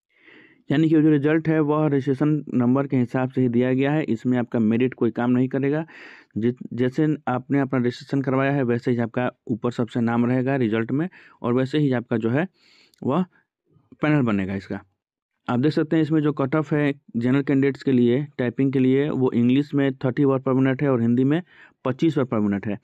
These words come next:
यानी दोनों में से कोई एक में आप अगर पास हैं तो आपका रिजल्ट आ गया है, आपको नीचे हम दिखाएंगे।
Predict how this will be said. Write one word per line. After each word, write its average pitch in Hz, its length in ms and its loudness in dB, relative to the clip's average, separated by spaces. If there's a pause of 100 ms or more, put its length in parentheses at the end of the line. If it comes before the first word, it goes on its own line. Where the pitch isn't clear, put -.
(300)
यानी 131 140 2
दोनों 139 280 2
में 147 120 2
से 147 140 -2
कोई 139 300 0
एक 139 240 0
में 135 80 2
आप 131 160 -2
अगर 123 140 0
पास 131 320 -4
हैं 135 100 0
तो 127 100 0
आपका 117 220 -2
रिजल्ट 127 300 -2
आ 107 80 -2
गया 98 200 -4
है, 101 140 -10 (560)
आपको 117 180 -2
नीचे 117 220 0
हम 127 120 2
दिखाएंगे। 127 440 0